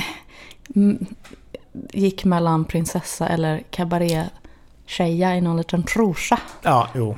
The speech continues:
Speaker 2: Mm.
Speaker 1: Så.
Speaker 2: Mm.
Speaker 1: Och jag kände väl typ att jag tycker inte att det här är tillräckligt nice för att det ska vara värt det. Mm. Sen idag känns det som att det har blivit lite mer roller och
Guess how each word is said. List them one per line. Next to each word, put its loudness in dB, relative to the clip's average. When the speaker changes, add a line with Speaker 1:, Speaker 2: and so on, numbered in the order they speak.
Speaker 2:
Mm. -6
Speaker 1:
Så. 2
Speaker 2:
Mm. -6
Speaker 1:
Och 6
jag 6
kände 4
väl 2
typ -4
att -6
jag -4
tycker -2
inte 0
att -4
det 0
här 2
är 0
tillräckligt -2
nice 0
för -4
att -6
det -2
ska -8
vara -2
värt 0
det. -6
Mm. 0
Sen -2
idag 0
känns -2
det -6
som -6
att -6
det -4
har -6
blivit -2
lite -2
mer 2
roller 0
och -6